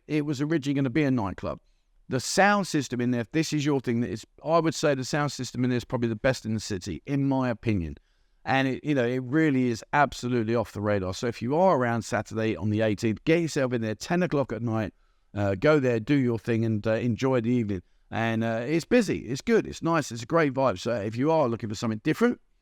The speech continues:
and you wanna just experience what is probably the best sound system around, then pop yourself into Escape, go and check it out. It's in Tree Town.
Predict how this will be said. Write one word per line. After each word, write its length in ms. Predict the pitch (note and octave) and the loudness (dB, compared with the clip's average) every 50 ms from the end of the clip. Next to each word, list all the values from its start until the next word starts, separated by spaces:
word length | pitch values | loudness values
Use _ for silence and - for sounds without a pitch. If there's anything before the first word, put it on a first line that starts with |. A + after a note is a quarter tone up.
| _ _ - | _ _ -6
and 180 | G#2+ A2+ A#2 | -4 -2 0
you 80 | A#2+ A#2+ | 2 2
wanna 240 | B2+ B2+ B2+ A#2+ A2+ | 2 2 2 0 0
just 240 | G2 A2 A2 - - | -2 -4 -4 -2 -4
experience 540 | A2+ G2+ - - - C3 B2+ B2+ A#2+ - | -4 -4 -4 -2 0 2 2 2 0 -2
what 320 | - - C3+ B2+ B2+ B2+ B2 | -6 -10 -6 -4 -2 0 0
is 120 | A#2+ A2+ | -2 -2
probably 280 | - - B2+ A#2 A#2 A#2 | -4 -4 -2 -2 0 -2
the 80 | A2+ | -2
best 240 | G#2 - C#3+ C3 - | 0 0 0 0 0
sound 240 | - B2 A#2 A2+ G2+ | 0 0 0 0 -2
system 320 | - A2+ - - G#2 G#2+ | -4 -8 -6 -4 -4 -2
around, 320 | G#2+ A2+ A#2+ A#2+ A#2+ A2 - _ _ _ _ - | 0 0 0 0 -2 -4 -6 _ _ _ _ -4
then 140 | A2 G#2+ | -4 -2
pop 200 | - D3 D#3 - | 0 0 0 0
yourself 300 | - F#2+ - B2+ A#2 A2 | -2 -4 -2 -2 0 0
into 260 | A#2 A2+ A2 - A2 G#2+ | 0 0 0 0 -2 -4
Escape, 400 | G2+ - - A#2 A2 G#2+ - - | -4 -2 0 0 0 0 0 -2
go 140 | C3 B2+ | -2 0
and 80 | B2 A2 | 0 0
check 160 | - A#2 G#2 | -2 -4 -2
it 80 | A2 G#2 | -2 -2
out. 100 | A2+ G2 | -2 -2
It's 120 | F#2+ - | -2 -2
in 140 | C#3+ C#3+ C3+ | -2 -2 -4
Tree 300 | B2 - - F#3 F3 E3 | -4 0 2 4 4 4
Town. 340 | B2 - C3 A2 F2+ E2+ | 4 2 0 0 -2 -4